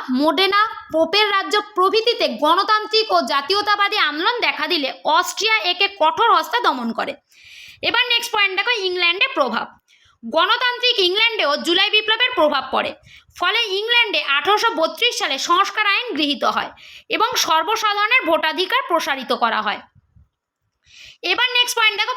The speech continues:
পোল্যান্ডের স্বাধীনতা ঘোষণা। জুলাই বিপ্লবের প্রভাবে রুশ অধিকৃত পোল্যান্ডে ব্যাপক গণজাগরণের সৃষ্টি হয়েছিল। তারা তাদের হৃত গৌরব পুনরুদ্ধারের জন্য স্বাধীনতা ঘোষণা করে। তাছাড়া দীর্ঘ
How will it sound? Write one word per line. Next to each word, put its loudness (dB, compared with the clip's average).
পোল্যান্ডের 2
স্বাধীনতা 0
ঘোষণা। -2
জুলাই 2
বিপ্লবের 2
প্রভাবে 0
রুশ 2
অধিকৃত 0
পোল্যান্ডে 0
ব্যাপক 0
গণজাগরণের 0
সৃষ্টি -2
হয়েছিল। 0
তারা 2
তাদের 0
হৃত 0
গৌরব 4
পুনরুদ্ধারের 0
জন্য 0
স্বাধীনতা 0
ঘোষণা 0
করে। -6
তাছাড়া 0
দীর্ঘ 4